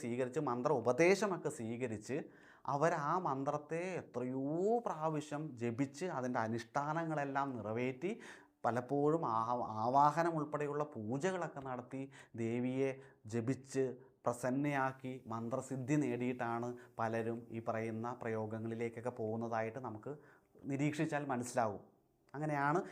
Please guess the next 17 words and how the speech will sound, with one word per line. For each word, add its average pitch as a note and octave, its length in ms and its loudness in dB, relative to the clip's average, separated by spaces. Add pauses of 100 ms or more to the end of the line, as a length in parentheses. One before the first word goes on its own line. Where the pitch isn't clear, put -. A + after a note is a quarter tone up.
(140)
ഈ - 100 -6
മന്ത്രത്തിൻ്റെയൊക്കെ B2+ 680 0
പഠനക്രമത്തിലൊക്കെ A#2+ 840 -2
പറഞ്ഞു C3+ 320 0
കാണുന്നത്. G#2 420 -8 (400)
അപ്പോൾ G3 160 2 (340)
അത് G3 140 4 (160)
നമ്മൾ D#3 220 0 (100)
മനസ്സിലാക്കണം. G#2+ 680 -4 (320)
നമ്മൾ D#3+ 260 2 (120)
ഇവിടെ E3 220 2 (200)
ആരെങ്കിലുമൊക്കെ F3 920 0 (340)
പറയുന്നത് D#3 640 4
കേട്ട് C3 260 0 (120)
പലർക്കും C#3 440 2 (100)
ഗുണമുണ്ടാകുന്നു F3 880 2
എന്നുള്ളത് D#3+ 380 2